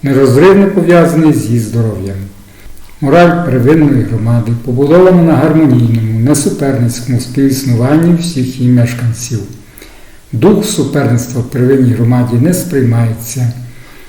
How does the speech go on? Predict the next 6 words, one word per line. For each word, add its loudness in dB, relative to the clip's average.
В -20
первинній 4
громаді 4
розвиваються -2
почуття -2
краси, 2